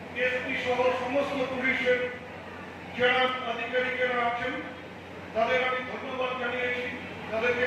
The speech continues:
কৃতজ্ঞতা জানিয়েছি। যেভাবে খুব অল্প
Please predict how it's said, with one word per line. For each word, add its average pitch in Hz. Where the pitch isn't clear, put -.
কৃতজ্ঞতা 254
জানিয়েছি। 247
যেভাবে 247
খুব 262
অল্প 254